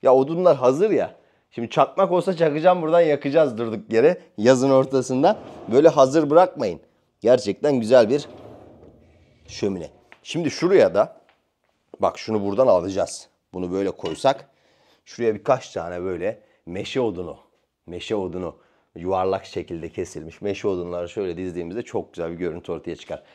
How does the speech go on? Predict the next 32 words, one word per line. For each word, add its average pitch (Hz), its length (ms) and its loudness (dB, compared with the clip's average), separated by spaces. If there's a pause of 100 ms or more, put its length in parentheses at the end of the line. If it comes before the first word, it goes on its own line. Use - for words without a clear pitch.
(220)
led 143 140 2
aydınlatmalar 147 760 2
her 151 220 4
yerde 127 360 4
var. 127 220 6 (160)
Gelelim 143 340 4
mutfak 160 500 0
kısmına. 113 380 -10 (540)
Beyaz 160 260 6
eşyaların 160 520 4
tamamı 156 760 4
Beko 131 300 6
marka 98 340 0
arkadaşlar. 104 600 0 (280)
Güzel 139 340 4
bir, 180 260 2 (320)
e, - 180 -8
tezgah 135 520 0
yapılmış 107 480 -4
buraya. 180 140 0
Üç 170 240 -4
tane 120 260 0
bar 147 140 4
sandalyesi 117 520 -4
konulmuş. 175 340 -4
Bu 170 160 -6
bar 180 140 6
sandalyeleri 160 680 -2
değişecek, 151 520 0
onu 135 180 0
söyleyelim. 151 460 0
Çünkü 180 320 -2